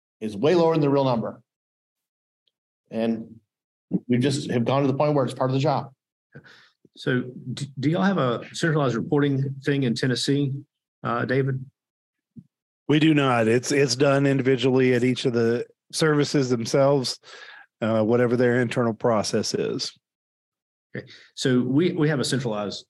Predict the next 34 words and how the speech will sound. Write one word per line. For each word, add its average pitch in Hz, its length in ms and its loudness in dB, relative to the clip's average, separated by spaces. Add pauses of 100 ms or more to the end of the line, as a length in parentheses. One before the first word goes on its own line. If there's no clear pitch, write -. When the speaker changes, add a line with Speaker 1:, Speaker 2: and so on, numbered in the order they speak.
Speaker 2:
you 120 180 -6
know, 101 60 -4
reporting 101 380 -4
thing 107 160 -4
here 107 320 -2 (100)
in, 98 420 -8
in 117 80 -8
North 98 160 -6
Carolina 110 300 -6
that 98 160 -8
Joe 107 160 -4
Zalkin 104 460 -4
has 101 120 -8
been, 95 360 -4
been 104 160 -4
working 98 280 -6
on. 95 200 -4
I - 20 -6
was 90 140 -10
hoping 143 180 -2
to 107 80 -4
get 98 140 -4
him 110 120 -8
to 98 60 -4
join 107 240 -4
us 104 100 -6
today, 90 300 -8
but, 87 160 -12 (380)
uh, 95 180 -6
he, 110 160 -4 (300)
he - 80 -10
wasn't 104 260 -4
able 98 200 -6
to. - 200 -12